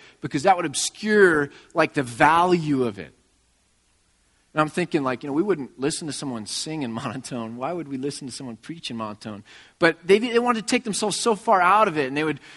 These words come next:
wear robes and, and try and remove themselves one hundred percent from having any interaction with the emotions so that it was just pure, straight, objective, cold, reasoned truth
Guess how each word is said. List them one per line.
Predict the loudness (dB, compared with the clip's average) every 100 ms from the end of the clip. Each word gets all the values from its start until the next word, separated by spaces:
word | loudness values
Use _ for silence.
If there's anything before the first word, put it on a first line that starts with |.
| -6 4
wear | 6 8
robes | 6 6 8 6 4 -2
and, | -4
and | -2 -4
try | 0 0 2
and |
remove | 0 2 2 2
themselves | -2 0 0 0
one | -2 0
hundred | 0 -2
percent | -4 0 2 0 -6 -20 -8
from | 2
having | 2 2 -8 -4
any | 0 2 0
interaction | 0 2 2 2 -2 -4 -6
with | -4
the | -4
emotions | 0 2 2 0 -4 -6 -10 -18 -14
so | -4 -2
that |
it | 0
was | -2 -2
just | -4 -4 -6
pure, | -6 2 2 2
straight, | -2 -6 -2 -2 -2
objective, | -4 -8 -6 0 0 0 -2 -2 -2 -10 -20 _ _
cold, | -4 4 6 6 4 2 -2 -18 _ _
reasoned | -2 0 2 0 -2 -6 -8
truth | 0 2 2 -2